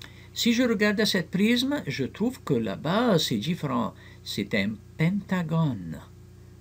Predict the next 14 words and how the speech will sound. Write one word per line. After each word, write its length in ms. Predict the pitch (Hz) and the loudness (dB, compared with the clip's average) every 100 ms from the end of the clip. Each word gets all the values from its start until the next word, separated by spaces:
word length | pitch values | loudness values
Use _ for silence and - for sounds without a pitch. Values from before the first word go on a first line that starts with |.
| - - - - | -20 -20 -20 -12
Combien 340 | - 98 113 117 | -6 -2 0 0
de 80 | |
côtés ? 560 | 117 113 104 160 190 277 - - - - - | 0 -2 -2 2 2 0 -6 -20 -20 -20 -10
Cinq 480 | - 202 214 180 | -2 0 2 0
côtés. 440 | - 95 - 113 82 - - - - - | -4 -10 -4 -4 -4 -10 -20 -20 -20 -4
Et 140 | 165 | -2
en 140 | 101 101 | 0 -2
bas, 240 | 107 131 | -2 -2
la 140 | 113 | -2
même 200 | 90 143 | -2 -2
chose. 540 | 160 123 113 117 120 - - - - - - - | -2 -2 -2 -2 -4 -10 -18 -20 -20 -20 -20 -12
Un, 360 | - 123 139 151 - - - | -2 0 2 0 -4 -16 -16
deux, 440 | 113 165 175 180 170 - | -6 -2 -2 -4 -6 -12
trois, 480 | - 117 120 127 127 | -6 -2 0 0 -4